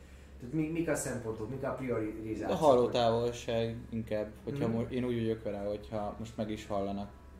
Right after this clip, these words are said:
Speaker 2: Tudok gyorsan futni, láthatatlanul nagyon nehéz kere-,
Speaker 1: Mhm.
Speaker 2: keresni valakit, aki elfut.
Speaker 1: Mhm.
Speaker 2: Hogyha nem tudják ezt megszakítani és harcosoknak tűnnek, akkor nem hiszem, hogy egy láthatatlanul elfutó embert majd ők jól megtalálnak.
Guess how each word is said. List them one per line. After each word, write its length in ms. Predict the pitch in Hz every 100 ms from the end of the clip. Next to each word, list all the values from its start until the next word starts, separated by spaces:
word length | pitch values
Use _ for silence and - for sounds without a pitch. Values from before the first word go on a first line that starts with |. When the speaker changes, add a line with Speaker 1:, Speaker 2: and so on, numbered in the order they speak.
| - - - - - - - - - - - - - - -
Speaker 2:
Tudok 240 | - 107 98
gyorsan 360 | 98 98 107
futni, 240 | 101 98 107
láthatatlanul 720 | 101 101 - 92 98 98 101
nagyon 240 | 98 92
nehéz 260 | 90 90 90
kere-, 240 | - 92 131
Speaker 1:
Mhm. 180 | 135
Speaker 2:
keresni 420 | 147 110 104 - 101
valakit, 360 | 98 98 107
aki 200 | 95 98
elfut. 400 | 95 95 - 110 - - - - - - - -
Speaker 1:
Mhm. 140 | - 147 104
Speaker 2:
Hogyha 220 | 98 104
nem 120 | 98
tudják 300 | 113 101 98
ezt 120 | 110
megszakítani 540 | 110 110 107 104 104 98
és 120 | -
harcosoknak 600 | 107 - 110 110 110 107
tűnnek, 320 | 113 104 107 - - - - - - - -
akkor 220 | 95 92
nem 120 | 92
hiszem, 240 | 90 92 90
hogy 160 | 90 90 87
egy 100 | -
láthatatlanul 600 | 92 92 92 85 95 95
elfutó 340 | 92 92 90 92
embert 340 | 92 92 92
majd 160 | 90 92
ők 140 | 95
jól 140 | 90 90
megtalálnak. 580 | 90 - 95 101 117